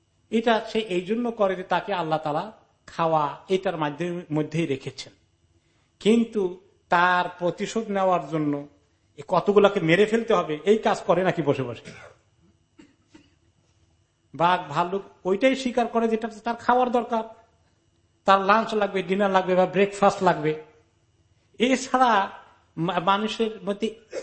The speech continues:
জানোয়ারের মধ্যে এমন কোন প্রবণতা কি আছে যে কতগুলাকে মেরে সাফ করতে হবে? এরকম নাই। তার এই বেলা খাওয়ার জন্য একটা লাগবে, একটাই করতে, সে পাঁচটা করবে না শিকার, ঠিক কিনা বলেন?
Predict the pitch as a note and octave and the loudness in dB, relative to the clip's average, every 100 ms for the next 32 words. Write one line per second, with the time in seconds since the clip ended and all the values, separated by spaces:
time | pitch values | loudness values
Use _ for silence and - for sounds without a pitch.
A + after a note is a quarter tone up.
0 | - F3 E3+ G3 G3+ A3 G#3+ A3 F#3+ G#3 | 0 2 4 2 2 -2 -4 -6 -2 2
1 | C4+ C#4 C#4 A#3+ G#3 D#3 D3 - _ - | 4 2 0 0 2 2 -2 -8 _ 2
2 | F3+ F3+ F3+ F3 F#3 G#3 D#3 D#3+ A3+ F#3 | 2 2 -4 -6 -8 -10 -6 -4 -2 -2
3 | - _ _ - F3 F3+ F3 G#3 G3+ F#3 | -4 _ _ -8 -6 -4 -4 0 -2 -2
4 | E3 E3 F3+ - F#3+ F#3 F3+ F3 E3+ F#3+ | -2 -2 -4 -6 -6 -6 -10 -10 -10 -10
5 | B3 _ _ _ _ _ _ _ _ _ | -14 _ _ _ _ _ _ _ _ _
6 | _ B2 C3+ C#3+ F#3 G3+ A3 D#3 - _ | _ -10 -10 -10 -10 -8 -8 -10 -18 _
7 | _ _ _ _ _ _ _ _ _ A#3 | _ _ _ _ _ _ _ _ _ 0
8 | A#3 B3 A3+ A3+ A3 A3+ A3+ A#3 A3+ A3+ | 2 2 2 2 2 0 2 0 0 0
9 | G#3+ G#3+ A#3 G#3 A3 G#3+ G#3+ G#3+ F3+ G#3+ | 0 2 2 0 0 2 0 -4 -2 0
10 | G#3 F#3+ G#3+ G#3+ G#3+ A3+ A3 G3+ D#3 C3+ | 0 0 -2 -2 -2 0 0 0 -6 -10
11 | _ _ _ _ _ _ _ _ _ _ | _ _ _ _ _ _ _ _ _ _
12 | _ - G3+ F#3+ D#3 C#3+ F3+ | _ -2 0 2 0 0 -2